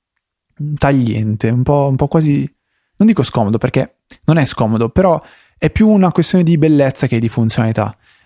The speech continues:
Mentre questi, questi bordi curvi, secondo me, sono, sono veramente, veramente azzeccati. E una cosa che leggevo su Twitter e che in effetti, ehm, ho riscontrato anch'io,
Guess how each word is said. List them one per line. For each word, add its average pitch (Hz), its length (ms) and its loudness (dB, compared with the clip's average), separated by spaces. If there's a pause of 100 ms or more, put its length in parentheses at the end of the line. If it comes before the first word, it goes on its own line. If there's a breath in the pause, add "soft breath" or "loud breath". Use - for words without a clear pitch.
Mentre 196 360 2
questi, 151 320 0
questi 147 240 -2
bordi 143 300 0
curvi, 143 280 0
secondo 120 260 -2
me, 113 120 0
sono, 110 460 -2
sono 117 480 -4
veramente, 113 760 -2 (180)
veramente 123 360 0
azzeccati. 117 720 -4
E 180 340 0 (440 soft breath)
una 147 180 2
cosa 139 280 0
che 127 260 0
leggevo 123 320 0
su 127 120 -4
Twitter 123 340 -2
e 117 40 -4
che - 100 -6
in 117 60 0
effetti, 110 720 -2
ehm, 113 680 -2
ho 110 480 -2
riscontrato 120 500 -2
anch'io, 135 360 0